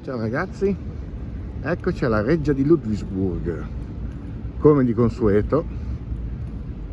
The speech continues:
siamo qua la mattina del diciannove luglio. Ecco qua l'ingresso, vedete, noi andiamo di qua.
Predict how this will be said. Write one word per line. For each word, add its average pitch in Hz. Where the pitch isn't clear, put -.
siamo 90
qua -
la 92
mattina 127
del 110
diciannove 107
luglio. 101
Ecco 98
qua 95
l'ingresso, 101
vedete, 98
noi 98
andiamo 92
di 101
qua. 104